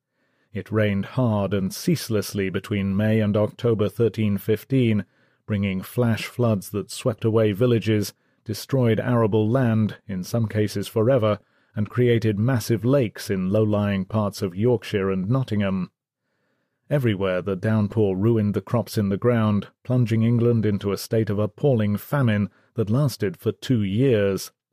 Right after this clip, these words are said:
People starved in the countryside.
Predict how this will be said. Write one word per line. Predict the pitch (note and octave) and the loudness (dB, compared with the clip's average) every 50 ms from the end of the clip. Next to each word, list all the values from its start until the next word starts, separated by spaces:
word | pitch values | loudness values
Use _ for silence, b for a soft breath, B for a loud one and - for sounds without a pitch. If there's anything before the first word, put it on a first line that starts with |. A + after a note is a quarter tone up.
| _ _ _ _ _ _ _ _ | _ _ _ _ _ _ _ _
People | - B2+ A#2+ - A#2 A2 G2 F#2+ | -4 -2 -2 0 0 0 0 -2
starved | - - - - - D3 C3 G#2+ G2 F2+ F2+ F2+ G2+ G#2 | -4 -8 -8 -4 -2 0 0 0 0 -2 -4 -4 -4 -4
in | F#2+ F#2 | -4 -4
the | F#2 F2+ | -4 -6
countryside. | - - - B2 - A2 G2 - - - G#2+ G2+ F#2+ F#2+ F#2+ - | -2 -2 -2 0 0 -2 -2 -2 -2 -2 0 0 0 -2 -4 -6